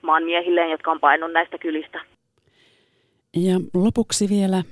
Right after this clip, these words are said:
Speaker 2: metsäasiaa. Täällä kotimaassa on havaittu, että sää vaikuttaa puun paksuuteen luultua enemmän. Tukkipuun läpimitta voi vaihdella jopa kahdella millimetrillä saman vuorokauden sisällä.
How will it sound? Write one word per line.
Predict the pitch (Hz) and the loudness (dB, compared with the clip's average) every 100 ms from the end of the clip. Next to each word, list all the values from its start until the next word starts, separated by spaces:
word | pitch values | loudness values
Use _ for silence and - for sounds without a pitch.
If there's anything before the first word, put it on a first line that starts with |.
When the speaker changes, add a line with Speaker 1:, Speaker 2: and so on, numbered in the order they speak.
| - | -2
Speaker 2:
metsäasiaa. | 208 220 - 139 131 156 - 135 131 - - _ - - - _ _ _ | 0 0 -2 -2 0 -2 -2 -2 -2 -6 -12 _ -20 -20 -20 _ _ _
Täällä | 196 202 | -4 -2
kotimaassa | 226 269 226 196 - 190 | 0 2 4 2 2 2
on | 185 | 2
havaittu, | 196 196 185 175 | 2 2 0 -2
että | 175 180 | -2 -2
sää | - 254 202 156 | 2 2 4 4
vaikuttaa | 160 - 160 - 156 - | 2 0 -2 0 -2 0
puun | 180 165 151 | 0 2 2
paksuuteen | 175 - - 147 147 151 160 180 | -2 -2 -2 0 0 0 2 2
luultua | 190 156 196 190 | 2 0 0 0
enemmän. | 185 160 135 123 - - - - - - _ - | 2 2 2 0 -4 -8 -14 -20 -20 -20 _ -6
Tukkipuun | 151 - 151 - 147 147 | -6 -4 -4 0 2 4
läpimitta | 165 - 156 151 156 | 2 2 2 0 0
voi | 156 165 | 2 2
vaihdella | 185 185 160 156 | 2 2 2 2
jopa | 160 165 165 | 2 0 -2
kahdella | 226 196 160 156 | 0 0 2 2
millimetrillä | 170 185 156 147 151 147 151 151 - | 2 2 4 2 2 0 0 0 -4
saman | - 185 165 185 | 0 2 2 2
vuorokauden | 190 170 151 156 151 156 | 0 0 0 0 2 0
sisällä. | 151 147 131 - | -2 -2 -2 -2